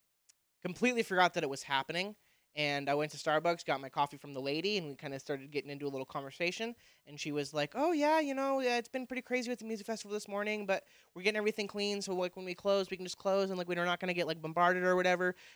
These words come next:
And she goes, she goes, "Are you going?" And I go, "No, I actually forgot that that was happening today." Wow, I look so much like I'm gonna go to a music festival. Like, I'm literally in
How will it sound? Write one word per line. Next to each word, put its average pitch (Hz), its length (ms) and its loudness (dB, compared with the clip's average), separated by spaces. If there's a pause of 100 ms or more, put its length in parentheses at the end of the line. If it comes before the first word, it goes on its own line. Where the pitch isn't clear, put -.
And 180 80 -6
she 208 100 0
goes, 202 200 4
she - 140 -4
goes, 214 120 4
"Are 202 100 4
you 233 160 4
going?" 240 400 8 (380)
And 190 120 2
I 196 80 6
go, 175 340 6 (240)
"No, 190 600 6
I 170 100 10
actually 185 280 8
forgot 180 420 4
that 165 120 -20
that 170 100 8
was 156 120 -4
happening 208 520 0
today." 139 460 -2 (540)
Wow, 262 520 12
I 285 240 12
look 269 560 12 (360)
so 320 560 12
much 294 400 12
like 220 200 12
I'm 220 160 12
gonna 214 200 12
go 214 220 12
to 196 140 12
a 180 40 8
music 175 400 6
festival. 127 560 0 (520)
Like, 214 220 12
I'm 240 320 10
literally 302 600 8
in 240 680 6